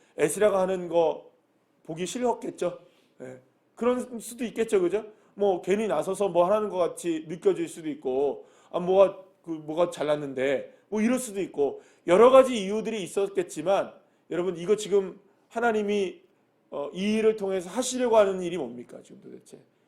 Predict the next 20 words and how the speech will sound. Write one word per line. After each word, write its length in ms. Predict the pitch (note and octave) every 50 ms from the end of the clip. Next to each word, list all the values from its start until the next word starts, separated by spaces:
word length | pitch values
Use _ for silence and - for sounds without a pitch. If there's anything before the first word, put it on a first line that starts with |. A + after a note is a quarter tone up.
| _
이스라엘을 720 | - E3 E3+ - F3 E3+ D#3 C#3+ C#3+ E3 G#3+ A3 G#3+ - - _ _ _ _ _ _ _
완전히 640 | - C#3+ D#3+ F3+ F3 G3+ F#3+ F3 G3 A#3 B3+ - - _ _ _ _
정결하게 800 | - E3+ D#3+ E3+ F3+ F3+ E3+ D#3+ D#3 E3 D#3+ D3 D3 - - -
만들기를 540 | - C#3 C#3+ D3+ D#3 E3+ D#3+ C#3+ D#3 D3+ C#3+ C3+
원하시는, 500 | A#2+ B2 C#3+ D3 C#3 - - B2 - - - _ _ _ _ _ _ _ _ _ _ _
예, 60 | - - - - _ _ _ _ _
그런 240 | - A3 A#3+ C4+ C4
모습으로 420 | A3+ G#3 G3+ A3 G3+ G#3+ G#3+ A3
나가길 400 | G3 C#3+ C3+ C#3 D#3 E3+ E3+ G3
원하시는 460 | F3 C#3 C3 C#3 D#3 D#3+ E3+ F3 E3+ F3
거 80 | F3
아니겠어요? 520 | B2+ - A#2 B2 B2 A2+ - - C3 C#3 - - _ _ _ _ _ _ _ _
그런데 240 | - B3 B3+ C#4 B3+
이 320 | G3+ G3 G#3+ A#3 A#3 A3+
일에 360 | G#3 G3+ A3 A#3+ B3+ B3 - - - -
반대를 580 | - - C3+ D3+ F3 F#3+ A3+ B3 A#3+ A#3 G#3+
하는 180 | G#3 G#3 G3+ G3
사람들도 420 | F#3 F3 E3+ E3 D#3 E3+ E3 E3
있었다는 520 | C#3+ B2 - C3+ B2 - B2+ B2+ B2 B2+ -
거예요. 160 | - -